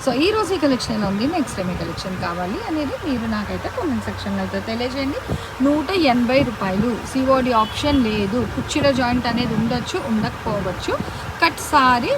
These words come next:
మ్యాష్ మిలన్ కలెక్షన్ అన్నమాట, చాలా క్లియర్గా అయితే మెన్షన్ చేశాను. So నెక్స్ట్ one more కలెక్షన్తో మళ్ళీ మన ఛానల్ అయితే కలుస్తాం.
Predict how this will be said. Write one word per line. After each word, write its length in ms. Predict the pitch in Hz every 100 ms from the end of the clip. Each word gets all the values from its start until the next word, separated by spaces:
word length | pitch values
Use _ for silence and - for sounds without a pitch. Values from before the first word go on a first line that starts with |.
| 320
మ్యాష్ 480 | 208 226 359 -
మిలన్ 320 | 240 220 247 254
కలెక్షన్ 540 | 240 208 196 - 220 208
అన్నమాట, 340 | 190 190 190
చాలా 580 | 277 - 233 - 269 320
క్లియర్గా 460 | 330 262 240 240 240
అయితే 200 | 214 220
మెన్షన్ 460 | 214 202 226 214
చేశాను. 680 | 214 202 226 262 - - - - -
So 40 | 240
నెక్స్ట్ 420 | 254 605 - -
one 200 | 453 403
more 140 | 349
కలెక్షన్తో 480 | 320 285 277 381 571 403
మళ్ళీ 260 | 320 285
మన 240 | 269 262 240
ఛానల్ 400 | 233 202 185 165
అయితే 260 | - -
కలుస్తాం. 640 | - 214 180 - - -